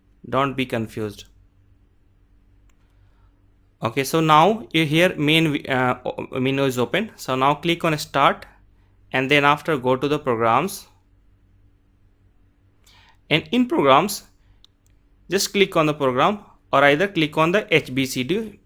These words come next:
H B C D menu, or it's also there on the desktop.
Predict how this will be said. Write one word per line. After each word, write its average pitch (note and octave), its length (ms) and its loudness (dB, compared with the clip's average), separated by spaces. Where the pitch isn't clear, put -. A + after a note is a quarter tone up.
H D3 280 0
B F3 160 -4
C C#3+ 260 -4
D C3+ 140 -2
menu, G#2+ 400 -4
or D3 120 0
it's F#3 180 -2
also F3 340 0
there D#3 220 0
on D3 160 0
the A3 160 0
desktop. G2+ 600 -6